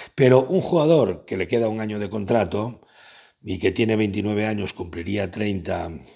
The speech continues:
eh, aquí, en el primer año, imaginaos, en el Real Madrid, el Real Madrid no va a pagar precio de traspaso por un jugador así, no, porque además le corta la progresión a otro tipo de jugadores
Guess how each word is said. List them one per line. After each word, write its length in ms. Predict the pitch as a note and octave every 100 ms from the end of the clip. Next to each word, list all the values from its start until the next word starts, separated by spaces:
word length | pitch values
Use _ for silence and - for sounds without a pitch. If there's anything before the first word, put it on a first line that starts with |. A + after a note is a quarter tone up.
| - - _ _ -
eh, 320 | D#2 D#2+ D#2 -
aquí, 580 | - - A#2 A2+ - _
en 140 | E3+
el 80 | E2
primer 280 | D#2+ F2+ G2
año, 200 | G2+ F#2+
imaginaos, 500 | F2+ F2 G2+ G2+ F2+
en 80 | F#2
el 100 | F2
Real 180 | F#2+ G2
Madrid, 300 | G2+ G#2 G2+ - - -
el 120 | A#2
Real 160 | A2+ A#2
Madrid 240 | A#2 A2+
no 60 | A2+
va 80 | G#2+
a 60 |
pagar 300 | F#2+ G2 F#2
precio 320 | - G2+ -
de 60 | F#2+
traspaso 440 | F2 - - F#2
por 140 | F#2+ F2+
un 80 | F2
jugador 320 | - F2 E2+
así, 240 | - E2
no, 300 | D2+ G#2+ F#2+ - - - -
porque 200 | G#2 A2+
además 420 | A#2 C3 B2+ - - -
le 140 | A#2
corta 300 | G2 A#2+ G#2+
la 140 | G#2 F#2+
progresión 720 | F#2 F#2 F#2 - G#2+ G2+ - _
a 120 | - F#2+
otro 260 | F#2+ F#2+
tipo 260 | E2 F2+ F#2+
de 80 | -
jugadores 580 | - - D2 D2 -